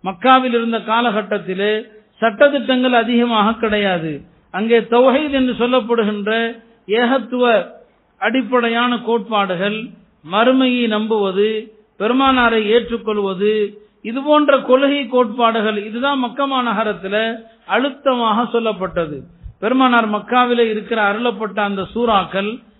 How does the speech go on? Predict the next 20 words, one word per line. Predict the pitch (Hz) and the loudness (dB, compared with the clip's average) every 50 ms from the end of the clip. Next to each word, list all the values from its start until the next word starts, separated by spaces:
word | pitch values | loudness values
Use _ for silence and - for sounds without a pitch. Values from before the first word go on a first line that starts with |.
| _ _ | _ _
அதை | 180 190 202 220 220 208 | -6 -4 -2 -2 -2 -2
மக்கி | 208 220 202 208 254 269 262 | -4 -6 -8 -8 -6 -6 -6
சூரா | 226 - 240 240 233 226 214 | -4 -4 -2 0 0 0 0
என்று | 196 196 208 240 | -2 -4 -6 -6
சொல்வோம். | 190 - 208 190 185 185 180 170 156 139 127 - _ _ _ _ _ | -6 -6 -8 -8 -8 -6 -6 -6 -6 -6 -10 -14 _ _ _ _ _
அந்த | - 208 254 277 277 269 | -6 -4 -2 0 0 0
சூறாக்களிலே | 233 - 269 311 311 302 285 254 214 254 233 233 233 240 254 254 214 | 0 0 -2 0 2 2 2 2 -2 -2 0 0 2 2 0 0 2
கொள்கை | 247 247 254 254 233 247 240 247 | 2 2 4 4 2 2 -2 -2
கோட்பாடுகள், | 240 226 214 185 196 208 196 190 180 180 165 185 202 208 220 226 226 - - - - - | -2 -2 -2 -2 -2 -2 -2 -2 -2 -2 -4 -2 -4 -4 -4 -6 -10 -14 -20 -20 -20 -12
மறுமை | - 180 214 240 269 285 285 277 | -2 0 2 2 2 2 0 0
நாள் | 262 254 247 240 202 208 | 0 0 0 -2 -2 -4
பற்றிய | 226 202 175 208 240 240 233 226 | -6 -6 -6 -6 -4 -4 -4 -4
விஷயங்களைத்தான் | 214 214 - 233 233 226 214 208 208 202 202 202 269 269 262 | -6 -6 -6 -8 -6 -6 -4 -4 -4 -4 -4 -2 -2 0 0
அல்லாஹ் | 240 233 240 220 156 | 0 0 -4 -4 -4
சொல்லி | 214 208 214 | -4 -4 -4
காட்டுவான். | 202 214 202 190 180 170 175 170 156 147 123 - _ _ - _ _ - - - _ _ _ _ _ _ _ _ _ _ _ _ _ _ _ - _ _ | -4 -4 -6 -6 -4 -6 -6 -6 -6 -8 -10 -14 _ _ -20 _ _ -20 -20 -20 _ _ _ _ _ _ _ _ _ _ _ _ _ _ _ -20 _ _
எப்போது | 196 214 214 - 311 311 311 302 240 | -4 -4 -2 4 4 4 4 4 2
பெருமானார் | 208 254 262 285 294 294 277 277 269 262 240 | 4 4 4 6 4 4 4 4 4 4 2
மதீனா | 233 240 269 294 302 302 285 262 | 0 0 0 0 2 2 2 2
வந்தார்களோ, | 247 233 233 226 214 202 185 175 156 175 180 202 220 240 285 - - - | 2 2 2 2 2 0 0 0 -2 -2 -2 0 0 0 -2 -4 -8 -16